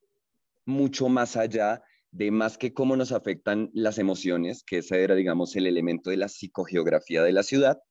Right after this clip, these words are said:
pues ahora vamos a analizar una ciudad que busca, eh,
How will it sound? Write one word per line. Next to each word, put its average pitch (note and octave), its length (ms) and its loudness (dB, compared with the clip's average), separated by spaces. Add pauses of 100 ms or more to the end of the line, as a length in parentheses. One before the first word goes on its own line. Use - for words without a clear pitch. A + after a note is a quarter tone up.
(400)
pues B2+ 260 0
ahora B2+ 300 4
vamos A#2+ 300 0
a - 20 2
analizar A#2 480 -2
una G#2+ 180 -2
ciudad F#2+ 480 -4 (480)
que A#2+ 160 -4
busca, A2+ 720 -2
eh, F#2+ 300 -6